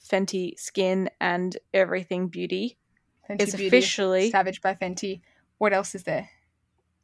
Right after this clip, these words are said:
Speaker 1: Just her music.
Speaker 2: Oh, that too. <laughs> That chestnut.
Speaker 1: And also her new fragrance line.
Speaker 2: Yeah.
Speaker 1: She is now a billionaire. The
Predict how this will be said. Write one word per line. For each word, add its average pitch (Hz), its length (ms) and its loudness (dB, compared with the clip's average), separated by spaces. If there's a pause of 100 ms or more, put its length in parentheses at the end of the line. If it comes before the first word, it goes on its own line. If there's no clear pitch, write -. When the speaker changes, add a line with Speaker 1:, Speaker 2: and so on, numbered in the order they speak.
(120)
Speaker 1:
Just - 200 -4
her 202 160 -4
music. 180 600 -2 (200)
Speaker 2:
Oh, 214 120 6
that 208 260 6
too. 220 200 0
<laughs> - 140 -6 (540)
That 190 160 6
chestnut. 180 420 -2 (580)
Speaker 1:
And 214 160 10
also 202 240 6
her 220 80 8
new 202 140 4
fragrance 196 460 4
line. 254 320 6
Speaker 2:
Yeah. 160 300 -2
Speaker 1:
She 214 760 4
is 196 540 6
now 190 560 6
a - 80 4
billionaire. 196 680 6 (760)
The 208 400 2